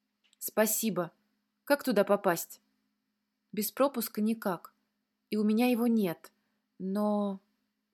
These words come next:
Астрид прошла по комнате и прильнула к витрине, высматривая что-то в коридоре. Он есть у охранников, в том числе и у Билла,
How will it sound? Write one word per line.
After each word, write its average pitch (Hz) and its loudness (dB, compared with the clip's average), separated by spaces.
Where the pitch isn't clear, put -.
Астрид 214 4
прошла 220 4
по 226 4
комнате 233 0
и 214 -2
прильнула 226 4
к 247 -2
витрине, 254 2
высматривая 202 2
что-то 196 -4
в - -12
коридоре. 190 0
Он 254 2
есть 262 0
у 285 6
охранников, 220 2
в - -20
том 214 2
числе 226 0
и - -4
у 220 0
Билла, 190 0